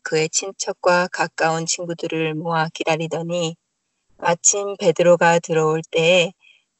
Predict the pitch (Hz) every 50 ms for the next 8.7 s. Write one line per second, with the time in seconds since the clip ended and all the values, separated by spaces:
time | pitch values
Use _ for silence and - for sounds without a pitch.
0 | _ _ - - 175 165 165 160 160 160 156 156 151 - 160 156 151 151 151 147
1 | 143 - _ _ _ _ _ _ _ _ 180 170 160 - - 170 262 302 226 233
2 | - - - 156 156 156 151 - _ 190 165 156 143 - _ - 160 170 156 151
3 | 151 151 156 156 - - 139 139 165 165 156 - - - _ _ _ _ - -
4 | - - - 170 170 160 165 160 160 - 143 - 147 139 - 170 165 170 165 160
5 | 165 - _ _ _ _ _ _ _ _ _ - 175 165 - 180 185 175 180 180
6 | 175 170 170 170 175 - - - 180 165 160 160 156 170 170 - - - - _
7 | - 165 151 165 156 - - - 160 165 151 - 165 156 151 - - _ _ -
8 | 165 180 196 202 - - 185 170 170 165 156 147 165